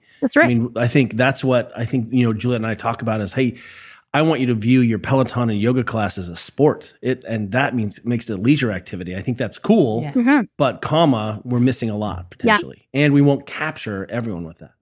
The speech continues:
Speaker 1: Well, and I, like, when I was talking with my neighbor in, uh, Costa Rica,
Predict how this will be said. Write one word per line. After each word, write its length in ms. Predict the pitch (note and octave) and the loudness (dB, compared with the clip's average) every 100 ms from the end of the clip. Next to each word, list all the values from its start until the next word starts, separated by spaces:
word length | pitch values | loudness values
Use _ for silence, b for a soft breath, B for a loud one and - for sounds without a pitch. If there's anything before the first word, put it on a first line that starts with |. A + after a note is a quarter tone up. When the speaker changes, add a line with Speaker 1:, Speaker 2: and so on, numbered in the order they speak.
| _ _ _ _ _ | _ _ _ _ _
Speaker 1:
Well, 180 | D#4 C#4+ | 0 2
and 140 | D#4 | 0
I, 360 | C#4+ D4+ F4 - - | 2 2 0 -2 -4
like, 160 | C4+ | -2
when 140 | B3 C#4 | 0 0
I 180 | C#4 B3+ | 0 -2
was 100 | B3+ | -2
talking 280 | A#3+ A3+ | -4 -2
with 120 | A3+ A3+ | -4 -2
my 160 | A3 | -2
neighbor 600 | G#3 B3+ E4 G#3+ G3 D#4 D#4 _ _ _ | 0 2 2 2 0 -2 -4 _ _ _
in, 200 | A#3 G#3 | -2 0
uh, 180 | G#3 F#3 | 0 -4
Costa 320 | - A3 - A#3 | -4 -4 -2 -2
Rica, 480 | D4+ C4+ A#3+ D4+ | 0 0 2 0